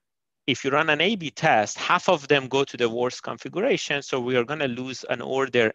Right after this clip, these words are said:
N in terms of conversions. But if we would be running an, a multi-arm bandit experiment, the conversion loss asymptotically is logarithmic in N.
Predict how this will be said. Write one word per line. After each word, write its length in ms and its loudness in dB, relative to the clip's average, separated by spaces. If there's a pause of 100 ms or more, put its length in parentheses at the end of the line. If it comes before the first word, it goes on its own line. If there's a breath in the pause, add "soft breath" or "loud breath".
N 300 0 (200)
in 100 -18
terms 260 -8
of 120 -10
conversions. 840 -12 (840)
But 240 4
if 220 -8
we 60 -8
would 240 -8
be 100 0
running 360 0
an, 140 0 (640)
a 200 -10
multi-arm 480 -6
bandit 320 -2
experiment, 800 -4
the 120 -6
conversion 600 -4
loss 480 0 (240)
asymptotically 800 -2
is 100 -10
logarithmic 640 -4
in 140 -12
N. 240 -8